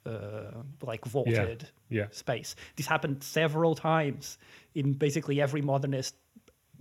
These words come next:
Speaker 1: wonderful, beautiful, uh, market building in Porto. It's the same thing, except it's a communist monument. <laughs>
Speaker 2: It's kind of a polemical, this is, it's, it's kind of like a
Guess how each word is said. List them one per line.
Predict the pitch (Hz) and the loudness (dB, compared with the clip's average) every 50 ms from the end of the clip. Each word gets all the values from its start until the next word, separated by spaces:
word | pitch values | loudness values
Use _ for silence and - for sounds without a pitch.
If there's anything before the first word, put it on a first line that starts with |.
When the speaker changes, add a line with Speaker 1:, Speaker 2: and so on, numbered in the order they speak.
| 156 131 123 | -12 -8 -8
Speaker 1:
wonderful, | 139 135 156 151 147 143 139 139 147 135 | -2 0 2 2 4 2 0 0 -2 0
beautiful, | 123 139 135 131 - - 131 123 123 120 117 117 113 110 120 - - _ _ _ _ _ _ _ - | 0 2 0 0 0 -2 -2 -2 -2 -2 -4 -4 -6 -8 -10 -12 -16 _ _ _ _ _ _ _ -4
uh, | 139 123 120 120 120 | -2 0 0 0 0
market | 123 131 123 123 - - 135 139 - | 0 0 0 0 -2 -4 -6 -4 -2
building | 135 117 117 127 123 123 135 | -2 -2 -2 -4 -6 -4 -4
in | 131 123 | -4 -4
Porto. | - - 139 135 120 - 117 110 - - - - - _ | 0 0 0 0 0 -2 -6 -8 -10 -12 -16 -20 -10 _
It's | 160 139 - - | -8 -8 -4 -6
the | - | 0
same | - 214 214 | 2 2 2
thing, | 190 - 240 151 - - - - - - - _ _ - | 4 2 2 0 0 -4 -12 -20 -20 -20 -20 _ _ -4
except | 151 143 - - 160 156 - 156 | -4 -2 2 2 2 2 2 -2
it's | 151 - - 151 | -2 0 -2 -2
a | 143 | -2
communist | 139 - - 151 156 143 135 139 143 139 - - - _ _ _ _ _ | 0 0 0 0 0 0 0 0 -2 -2 -6 -12 -18 _ _ _ _ _
monument. | 143 151 147 139 143 127 117 - - - - _ _ - | -2 0 0 0 0 -2 -2 -6 -10 -14 -18 _ _ -8
<laughs> | - - - - - _ _ _ _ _ _ _ _ _ _ _ _ _ - _ - _ _ _ _ _ _ - | -6 -6 -6 -8 -10 _ _ _ _ _ _ _ _ _ _ _ _ _ -20 _ -20 _ _ _ _ _ _ 2
Speaker 2:
It's | 139 135 - | 4 4 4
kind | - - 214 226 | 2 2 4 4
of | 220 180 | 6 6
a | 151 | 4
polemical, | - - - - 123 120 123 143 147 139 139 - 123 110 104 107 120 | 4 4 0 0 2 4 4 4 4 2 2 2 2 2 2 0 0
this | 123 135 139 | 0 0 0
is, | 175 165 151 | 0 -2 -2
it's, | 165 143 131 - - - | -4 -4 -6 -6 -6 -8
it's | 196 135 - | -8 -8 -4
kind | - 147 165 190 | -2 0 0 0
of | 170 | 0
like | 147 135 123 - - | 2 0 0 0 0
a | 113 110 107 104 104 101 95 | 0 0 0 -2 -2 -4 -6